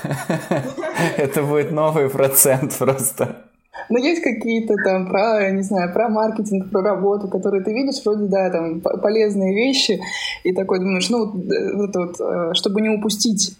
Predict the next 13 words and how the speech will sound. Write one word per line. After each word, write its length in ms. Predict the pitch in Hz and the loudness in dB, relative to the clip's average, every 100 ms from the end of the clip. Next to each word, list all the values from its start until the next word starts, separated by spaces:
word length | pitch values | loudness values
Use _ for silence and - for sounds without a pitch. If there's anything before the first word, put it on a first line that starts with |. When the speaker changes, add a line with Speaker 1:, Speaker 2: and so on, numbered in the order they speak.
| - | -2
Speaker 2:
полезный 400 | 190 190 190 185 | 2 2 0 0
контент, 460 | 190 196 254 277 | 0 2 2 2
подписываешься, 680 | 202 180 262 262 220 208 196 | -2 0 0 0 0 0 0
подписываешься, 800 | 185 180 233 233 220 190 - 185 | 0 0 -2 0 0 0 0 -2
их 80 | |
становится 420 | 185 202 202 196 196 | 0 0 0 0 -2
очень 280 | 196 214 | 0 0
много, 280 | 208 226 240 | 0 0 0
в 140 | 190 180 | -2 -2
итоге 220 | 185 190 | -2 -2
отключаешь 480 | 180 202 220 196 196 | -4 -4 -2 -2 -2
все 180 | - | -2
уведомления 760 | 190 190 190 196 240 226 196 | 0 0 0 0 0 0 -2